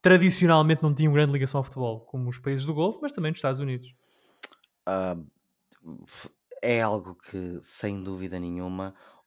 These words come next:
Speaker 2: moldou o futebol inglês nos últimos vinte anos. Começamos com o, o magnata, o Roman Abramovich, que no início do, do século vinte e um comprou o, o Chelsea, que era um clube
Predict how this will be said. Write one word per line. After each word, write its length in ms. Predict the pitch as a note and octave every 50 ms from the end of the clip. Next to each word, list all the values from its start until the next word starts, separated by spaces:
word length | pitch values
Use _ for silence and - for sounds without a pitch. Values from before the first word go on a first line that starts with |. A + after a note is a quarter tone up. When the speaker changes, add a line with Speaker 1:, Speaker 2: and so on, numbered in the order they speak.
| _
Speaker 2:
moldou 840 | - G2 G2+ G2+ G#2 G#2 G#2 G2 F2 F#2+ G#2 G2 F#2+ G2 G2 G2+ - _ _ _ _ _ _ -
o 60 | -
futebol 420 | F#2+ - - - - G2 G2 F#2+ G2
inglês 520 | F#2+ F#2 F#2 G2 F#2+ F#2 G2 G2 - - -
nos 240 | - G#2 G2 F#2 F#2+
últimos 320 | F#2+ F#2 - F#2+ F#2 F#2
vinte 300 | F2 F2+ F#2 F2 F2 - G2
anos. 340 | F#2 E2+ E2 D#2 - _ _ _ _ _ _ _ _ _ _ _ - - _ _ _ _
Começamos 600 | - G2 G2 G2 F2 - - G2+ F#2+ F#2+ F#2 F2+
com 320 | - _ - F#2+ F#2 F#2 F2+
o, 580 | F2+ F2+ F2+ F2+ F2 F2 F2 F2 - F2+ F2+
o 40 | F2
magnata, 760 | F#2 F#2 F#2 F2 F2+ F2+ F2+ F2 E2+ - - F2 E2+ E2+ E2+
o 320 | E2 E2 E2 E2 E2 E2+ E2+
Roman 320 | F2+ F2+ F2+ F2+ F2+ F2+
Abramovich, 600 | F2 E2+ F2+ F2+ F2+ F2 F2 E2+ F#2 F2 - _ _ _ _ - - _ _ _
que 80 | - -
no 80 | G2 G2
início 380 | F#2 F#2 F#2 F2+ - - G2
do, 320 | E2+ F#2 F#2 F2 F2 F2 E2+
do 80 | E2+
século 280 | E2+ - F#2+ F2 - F#2
vinte 240 | F2 F#2 F2 - -
e 80 | F#2+
um 80 | F2+ E2+
comprou 380 | - G2 F2+ F2 F2 F2+ F2+
o, 300 | F2 E2+ E2+ E2+ E2 E2 _ _ _ _ - _ _ _ _ -
o 80 | F#2 F2+
Chelsea, 560 | - - A2 G#2 G2+ G2+ - - A2 G#2+ G#2+ - _ _
que 180 | - - A#2+
era 120 | A2 G#2 G#2
um 100 | G2 F2+
clube 420 | - - G2+ G2 F#2+ F#2 F2+ F2+